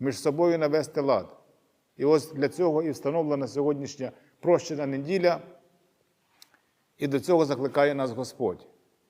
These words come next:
Яка головна умова, щоб попросити пробачення? Це усвідомлення того, що ми з вами согрішили, що наша вина. Будь-який конфлікт, який стається між людьми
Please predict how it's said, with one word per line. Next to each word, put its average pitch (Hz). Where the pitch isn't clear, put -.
Яка 151
головна 180
умова, 180
щоб -
попросити 160
пробачення? 131
Це 160
усвідомлення 156
того, 160
що 165
ми 170
з 113
вами 143
согрішили, 123
що -
наша 147
вина. 110
Будь-який 170
конфлікт, 170
який 151
стається 156
між 143
людьми 165